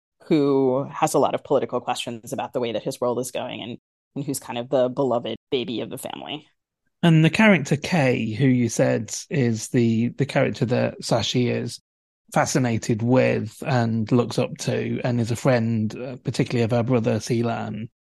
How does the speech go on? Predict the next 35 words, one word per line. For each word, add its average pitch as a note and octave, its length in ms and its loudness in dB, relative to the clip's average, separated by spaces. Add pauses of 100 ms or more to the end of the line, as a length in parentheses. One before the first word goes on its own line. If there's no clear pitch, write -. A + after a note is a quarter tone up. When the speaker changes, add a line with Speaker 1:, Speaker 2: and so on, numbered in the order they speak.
(240)
Speaker 2:
I D#3 80 6
was D#3 100 4
just A3+ 160 2
interested A3+ 480 4
in D#3 100 4
the C#3+ 100 4
decision. D3 420 2
He's, C#3+ 200 4
we, E3 180 4
he's E3 180 4
only F3 200 4
known D3 380 4
as A#2+ 140 0
Kay A#2+ 560 -4 (600)
in C#3+ 200 6
the B2+ 80 6
story, A#2+ 680 4
and B2+ 220 2
there's B2 160 2
one D3 300 8
other C3+ 160 6
character B2+ 500 -2
that A#2+ 160 -2
he's A#2+ 180 2
connected C3+ 480 -2
with, A#2 400 0 (420)
um, B2+ 200 6
one C3+ 140 8
of A#2+ 80 2
his B2 160 2
tutors, B2 560 2
both D3+ 320 6
of C3+ 100 4
them B2 220 4
being A#2+ 520 4